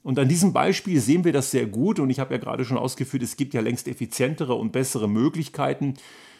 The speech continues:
Es ist ja manchmal sehr spaßig, wenn ich mal mit dem Auto unterwegs sein muss, dass irgendwelche Leute mit dem Verbrenner immer noch glauben, dass sie irgendeine Möglichkeit hätten, mit dem Elektroantrieb irgendwie mitzuhalten, wenn sie kochen vor Wut, dass ich die Frechheit besitze,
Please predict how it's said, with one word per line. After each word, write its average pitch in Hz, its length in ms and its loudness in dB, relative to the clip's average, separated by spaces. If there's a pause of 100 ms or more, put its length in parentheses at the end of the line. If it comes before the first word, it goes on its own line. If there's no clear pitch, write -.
Es 117 100 -10
ist 131 120 0
ja 131 60 2
manchmal 123 280 2
sehr 107 180 2
spaßig, 123 480 -2
wenn 120 140 2
ich 139 120 -4
mal 123 160 0
mit 117 140 0
dem 113 80 -2
Auto 127 240 -2
unterwegs 113 420 0
sein 104 240 -2
muss, 120 280 0
dass 117 180 -2
irgendwelche 120 400 -2
Leute 110 320 0
mit 113 160 0
dem 113 100 0
Verbrenner 113 440 0
immer 127 160 0
noch 123 180 2
glauben, 120 480 4 (320)
dass 117 180 -4
sie 117 160 -2
irgendeine 139 460 0
Möglichkeit 127 520 0
hätten, 131 220 0
mit 113 140 2
dem 113 100 -2
Elektroantrieb 113 720 -4
irgendwie 107 220 -2
mitzuhalten, 113 960 0
wenn 110 400 -2
sie 107 500 -2
kochen 139 300 -2
vor 110 220 -2
Wut, 123 280 0
dass - 160 -6
ich - 80 -12
die 113 80 -10
Frechheit 123 420 -6
besitze, 107 480 -4